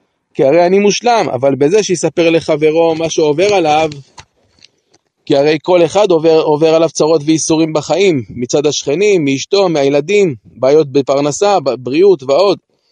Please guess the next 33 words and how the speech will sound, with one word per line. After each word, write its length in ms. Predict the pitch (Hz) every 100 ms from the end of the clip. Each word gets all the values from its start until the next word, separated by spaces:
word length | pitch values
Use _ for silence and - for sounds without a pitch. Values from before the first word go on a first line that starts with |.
| _ _ 117
ועל 100 | 139
ידי 180 | 170
שיספר 440 | 190 185 180 165 190
לחברו 580 | 185 185 147 143 135 143
ויפרוק 420 | 143 131 175 175
את 100 | 180
העובר 360 | 165 165 185 220
עליו, 320 | 196 165 175 170 _ -
בזה 360 | 127 131 165
מוריד 280 | 196 180 196
ממנו 320 | 196 196 202
את 80 | 190
גאוותו. 580 | 160 170 165 175 202 190 - 117
וכמו 320 | 131 185 208
שרואים 360 | 214 185 214
בחוש 400 | 190 175 208 208
כי 140 | - 160
בעלי 300 | 156 156 190
הגאווה 540 | 190 160 156 156 196
אינם 260 | 175 175 196
מספרים 460 | 190 175 165 190
כלום, 340 | 175 185 208 147 - _ _ _ -
וכן 320 | 123 190 190
מזלזלים 720 | 190 170 170 160 185 233 208
בעצות 340 | 170 160 202
הזולת, 480 | 202 175 208 247 160 -
שכביכול 640 | - 139 156 147 151 214 208
טוענים 360 | 190 165 208 214
בליבם, 640 | 196 185 175 233 214 226 202 - _
שמי 400 | - 156 190 247
אתה 240 | 214 233
שישתף 460 | 202 214 208 202 233
אותך 240 | 220 -